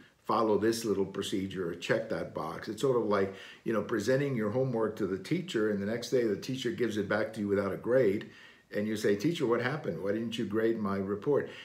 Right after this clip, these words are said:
"Well, I didn't read it because you, you didn't put the right date on the paper." Well, that's what we have here. This is a, a disaster for Justice Roberts, and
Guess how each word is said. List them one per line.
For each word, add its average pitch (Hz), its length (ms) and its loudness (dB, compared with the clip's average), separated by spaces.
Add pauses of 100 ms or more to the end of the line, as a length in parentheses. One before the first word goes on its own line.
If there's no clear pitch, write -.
(140)
"Well, 135 440 4 (320)
I 120 80 4
didn't 139 300 4
read 120 180 4
it 101 160 4
because 101 300 2
you, 101 160 -2 (120)
you 104 120 -2
didn't 113 220 2
put 123 140 0
the 95 80 0
right 95 320 0
date - 380 -2 (160)
on 92 140 -6
the - 80 -8
paper." - 420 -8 (220)
Well, 104 280 -4 (280)
that's 104 260 -2
what 87 140 -2
we 90 140 -6
have 92 220 -8
here. - 180 -8
This 107 200 -6
is 113 160 -4
a, 101 240 4 (380)
a 107 140 0
disaster 110 720 0
for - 140 -2
Justice 117 440 2
Roberts, 92 640 0
and 92 360 -4